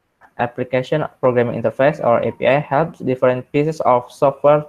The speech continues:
talk to each other. Modules or libraries provide A P Is in the form of external or public functions, classes,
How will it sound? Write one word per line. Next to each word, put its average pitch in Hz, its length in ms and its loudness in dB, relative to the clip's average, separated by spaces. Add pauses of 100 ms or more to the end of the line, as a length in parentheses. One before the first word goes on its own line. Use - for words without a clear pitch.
talk 139 320 2
to 127 260 0
each 127 300 -6
other. 113 340 0 (540)
Modules 131 480 2
or 113 560 4 (240)
libraries 147 560 0
provide 131 400 -2
A 120 40 -10
P 120 120 -8
Is 151 320 -4
in 117 160 -8
the 110 140 0
form 147 340 0
of 127 240 0
external 151 480 -4
or 117 220 2
public 120 420 -4
functions, 135 480 -6 (240)
classes, 151 460 0